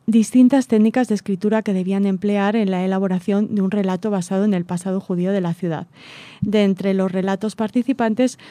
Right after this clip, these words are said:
un jurado seleccionó a los tres, eh, que hemos mencionado y que se publican ahora. Esta es una de las, eh, de los primeros libros que han aparecido sobre el pasado judío de Lucena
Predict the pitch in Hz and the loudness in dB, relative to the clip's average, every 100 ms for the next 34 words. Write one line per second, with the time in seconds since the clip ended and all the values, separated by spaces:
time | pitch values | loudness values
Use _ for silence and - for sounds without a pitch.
0 | - - 240 233 214 208 233 202 196 - | -10 0 4 6 4 2 0 -2 -2 -2
1 | 185 185 208 - - - 202 196 180 190 | 0 0 -2 -10 -20 -8 -2 -2 -2 -2
2 | 190 190 208 185 196 180 185 208 208 226 | -2 -2 -4 -4 -2 -2 0 0 -2 0
3 | 233 214 247 254 269 - 233 196 196 190 | 0 0 0 -2 -2 -2 -2 -2 -2 -2
4 | 202 180 147 147 147 - - - - - | -2 -2 -2 -6 -8 -14 -20 -20 -18 -6
5 | 247 285 262 233 208 196 185 180 190 220 | -2 0 2 2 2 0 0 -2 -4 -4
6 | 208 196 196 - 196 196 196 226 277 320 | -4 -4 -6 -4 -2 0 -2 0 0 0
7 | - 220 190 190 190 240 311 302 214 190 | 0 0 0 -4 -4 -2 -2 0 -2 -2
8 | 190 190 202 208 - 208 208 208 233 262 | -4 -6 -4 -4 -4 -4 -2 0 0 0
9 | 269 254 277 | 2 2 2